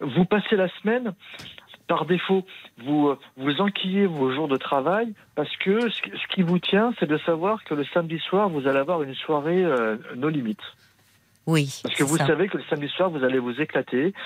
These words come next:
Speaker 2: C'est
Speaker 1: Et,
Speaker 2: ça.
Speaker 1: euh, dès le mercredi soir, vous commencez à préparer votre soirée. Vous êtes déjà là en train de prévoir,
Speaker 2: Mm.
Speaker 1: euh, qui
Speaker 2: Mm.
Speaker 1: vient, et cetera. Vous mettez des annonces sur, euh, sur les sites de rencontres homosexuelles.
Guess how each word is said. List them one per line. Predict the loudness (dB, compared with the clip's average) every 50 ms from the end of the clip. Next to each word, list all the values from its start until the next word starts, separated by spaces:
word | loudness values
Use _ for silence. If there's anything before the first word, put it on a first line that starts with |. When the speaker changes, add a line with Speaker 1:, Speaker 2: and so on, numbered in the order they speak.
| -10 -8
Speaker 2:
C'est | -4 0
Speaker 1:
Et, | 2 4
Speaker 2:
ça. | 4 4
Speaker 1:
euh, | 2 0 0
dès | 0
le | 0 0
mercredi | 0 -2 -2 -2 -2 -2 -2
soir, | -4 -4 -2 0 0 0
vous | 0 -2
commencez | -4 -4 -2 -2 -2 -2 -2 -2
à | -2
préparer | -2 -2 -2 0 0 0 2 2
votre | 0 0 -2 -2
soirée. | 0 0 0 2 2 0 -4 -6 -8 -12 -10 -6
Vous | -2 2 2
êtes | 2 2
déjà | 2 2 2 4 4
là | 2 2 0
en | 0
train | -2 -4 -6 -6
de | -4
prévoir, | -4 -2 2 2 2 2 2 2 2 2 2 0 0 -2 -2
Speaker 2:
Mm. | -2
Speaker 1:
euh, | 0 0 0
qui | 0 0 0 0
Speaker 2:
Mm. |
Speaker 1:
vient, | -2 -2 0 0 2 2 0 0 0 0 -2 -2
et | -4 -6
cetera. | -8 -6 -4 -2 0 0 0 0
Vous | 0 -2
mettez | -6 -4 -4 -2
des | 0 2 2 2
annonces | 0 0 -2 -4 -4 -4 -4 -4
sur, | -4 -4 -2 -2 0 0
euh, | 0 -2 -4 -8 -8 -8 -6 -2
sur | 0 2 2
les | 2 2 0
sites | -2 -2
de | 0 0
rencontres | 2 2 0 -2 -4 -4 -6 -6 -4
homosexuelles. | -4 -4 -2 -4 -4 -6 -4 -2 2 2 4 4 4 4 2 0